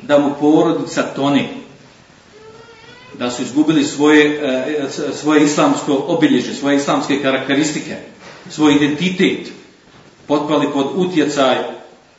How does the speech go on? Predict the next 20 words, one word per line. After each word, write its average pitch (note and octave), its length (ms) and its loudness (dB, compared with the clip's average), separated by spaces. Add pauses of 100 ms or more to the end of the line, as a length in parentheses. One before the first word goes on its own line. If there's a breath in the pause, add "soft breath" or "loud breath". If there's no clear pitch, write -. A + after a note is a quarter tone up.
(140)
zapadne C#3 880 0
kulture. D#3+ 500 2 (1900 soft breath)
E, A#2 140 -4 (380)
u - 80 -12
tom F3+ 260 0
slučaju, F3+ 360 2
ako D3+ 120 0
on D3 100 2 (100)
vidi F#3+ 220 2
da C#3 80 2
je C#3+ 200 0
prešlo E3 400 0
granicu, D3 320 0
da C3+ 120 -2
više D#3 360 0
ne F3+ 80 4
može G#3 160 4
sačuvati D#3+ 380 0
porodicu, F#3 360 2
e, - 800 -6